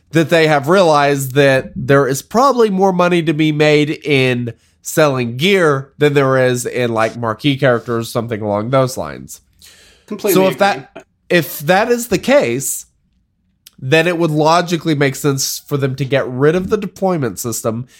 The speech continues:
Speaker 1: and just make battles more difficult or add more battles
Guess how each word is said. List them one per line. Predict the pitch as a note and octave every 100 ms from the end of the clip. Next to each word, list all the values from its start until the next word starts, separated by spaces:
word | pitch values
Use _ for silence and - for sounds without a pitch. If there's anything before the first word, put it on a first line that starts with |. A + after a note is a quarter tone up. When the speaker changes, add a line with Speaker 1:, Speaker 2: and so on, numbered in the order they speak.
| _ - -
Speaker 1:
and | D3 D3 C#3+
just | D3+ D3 -
make | D3 E3 E3 D#3+ - C#3
battles | D#3 D3+ D3+ B2 A2+ B2 - - _
more | A#2+ D#3 G3+
difficult | G3+ G3 - A3 G#3+ -
or | D#3 C#3 -
add | D3+ E3 C#3
more | B2+ A2
battles | - D2+ B1 - - - -